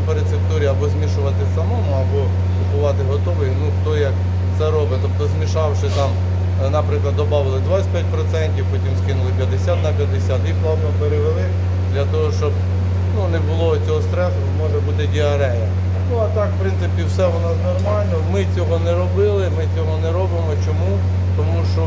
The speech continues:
використовуємо стартовий комбікорм на, е, лактації, і поросятка залишаються на місці,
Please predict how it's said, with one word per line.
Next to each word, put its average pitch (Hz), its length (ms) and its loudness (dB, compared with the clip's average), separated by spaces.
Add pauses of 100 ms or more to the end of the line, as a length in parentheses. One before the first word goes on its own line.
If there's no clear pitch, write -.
використовуємо - 760 0
стартовий 147 540 0
комбікорм 147 500 0 (420)
на, 160 120 2
е, 127 80 0 (1000)
лактації, 180 800 0 (600)
і 247 40 0 (920)
поросятка 175 480 0 (100)
залишаються 170 560 0
на 160 120 0
місці, 165 300 0